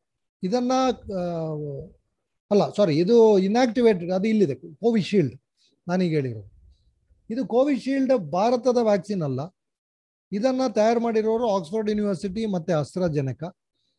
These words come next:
ಅದನ್ನ ಹೆಚ್ಚಿನ ಪ್ರಮಾಣದಲ್ಲಿ, ಜಗತ್ತಿಗೆ ಬೇಕಾದಷ್ಟು ಪ್ರಮಾಣದಲ್ಲಿ ನೂರು ಕೋಟಿಯಷ್ಟು ಸಂಖ್ಯೆಯಲ್ಲಿ ಉತ್ಪಾದನೆ ಮಾಡ್ಲಿಕ್ಕೆ ಸಿ-, ಪೂನಾದ ಸೀರಮ್ ಇನ್‌ಸ್ಟಿಟ್ಯೂಟ್‌ಗೆ ಅವರು ಒಪ್ಪಂದ ಮಾಡ್ಕೊಂಡಿದ್ದಾರೆ.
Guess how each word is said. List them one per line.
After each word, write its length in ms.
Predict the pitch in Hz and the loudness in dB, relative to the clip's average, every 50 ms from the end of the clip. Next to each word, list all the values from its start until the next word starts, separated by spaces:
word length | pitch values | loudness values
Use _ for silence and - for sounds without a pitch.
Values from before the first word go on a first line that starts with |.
| _ _ _ _ _ | _ _ _ _ _
ಅದನ್ನ 320 | 185 175 180 233 247 254 254 277 277 | -8 -4 -2 -2 -2 0 0 0 2
ಹೆಚ್ಚಿನ 440 | 214 180 185 185 - - 277 277 277 | 2 2 0 0 -2 -4 -2 -2 -2
ಪ್ರಮಾಣದಲ್ಲಿ, 840 | 254 - 226 226 220 214 208 196 190 170 180 175 180 185 196 220 233 | 0 0 0 0 0 0 0 0 -2 -2 -2 -4 -4 -4 -6 -6 -6
ಜಗತ್ತಿಗೆ 520 | 202 156 165 165 185 202 196 - 202 190 202 | -6 -4 -4 -4 -4 -4 -6 -4 -4 -2 -2
ಬೇಕಾದಷ್ಟು 560 | 170 180 185 175 196 190 175 180 - - 170 | -2 -2 -2 -2 -2 -4 -4 -4 -8 -10 -10
ಪ್ರಮಾಣದಲ್ಲಿ 520 | 160 165 165 160 160 160 156 160 170 180 | -8 -8 -6 -6 -6 -4 -4 -4 -4 -4
ನೂರು 280 | 170 160 170 180 180 170 | -4 -2 -2 -2 -2 -2
ಕೋಟಿಯಷ್ಟು 720 | - 165 165 151 160 160 151 131 - - 160 156 143 139 - _ _ _ _ _ _ - | -2 -4 -4 -4 -4 -4 -6 -6 -6 -6 -6 -6 -6 -8 -10 _ _ _ _ _ _ -10
ಸಂಖ್ಯೆಯಲ್ಲಿ 520 | - 156 165 175 156 180 180 170 170 165 156 | -6 -4 -4 -2 0 0 0 2 2 2 0
ಉತ್ಪಾದನೆ 460 | 143 - - - 175 175 175 170 170 | -2 -2 -2 -2 -2 0 0 -2 -2
ಮಾಡ್ಲಿಕ್ಕೆ 720 | 156 151 151 147 135 147 147 147 214 220 233 208 180 196 | -4 -4 -6 -6 -6 -8 -8 -6 -6 -6 -6 -6 -8 -10
ಸಿ-, 360 | 165 - - 180 175 160 156 | -12 -14 -10 -8 -6 -6 -4
ಪೂನಾದ 380 | 135 165 185 190 190 180 160 170 | -4 -2 -2 0 0 0 0 -2
ಸೀರಮ್ 340 | 147 - 180 175 185 175 170 | -2 -2 -2 -2 0 -2 -2
ಇನ್‌ಸ್ಟಿಟ್ಯೂಟ್‌ಗೆ 540 | 165 151 - _ 156 151 143 131 170 165 190 | -4 -6 -8 _ -12 -12 -10 -8 -6 -6 -4
ಅವರು 480 | 170 147 147 139 143 135 127 117 - _ _ _ _ _ _ _ _ 156 | -4 -4 -4 -4 -4 -6 -6 -8 -12 _ _ _ _ _ _ _ _ -6
ಒಪ್ಪಂದ 300 | 156 147 - 185 175 175 | -4 0 0 2 2 2
ಮಾಡ್ಕೊಂಡಿದ್ದಾರೆ. 720 | 156 151 151 143 - 147 135 127 117 127 127 170 - _ | 2 2 2 0 0 -2 -2 -2 -4 -6 -8 -10 -12 _